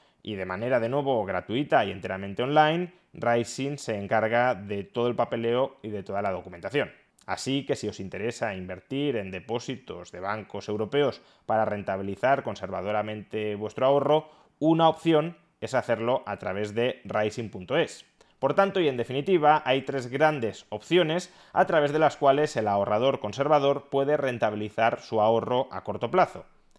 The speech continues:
deuda pública, fondos monetarios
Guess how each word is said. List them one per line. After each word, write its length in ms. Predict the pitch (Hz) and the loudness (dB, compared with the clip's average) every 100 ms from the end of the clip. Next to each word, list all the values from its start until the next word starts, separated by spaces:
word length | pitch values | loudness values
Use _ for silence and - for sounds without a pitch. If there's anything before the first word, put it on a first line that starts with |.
| _ _ | _ _
deuda 320 | 104 101 110 | -8 0 0
pública, 680 | 131 170 165 160 170 180 170 - _ _ | 2 4 4 4 4 4 0 -20 _ _
fondos 400 | - 175 147 113 | -2 0 0 -2
monetarios 800 | 151 143 139 127 131 147 - | -2 2 2 4 2 -2 -4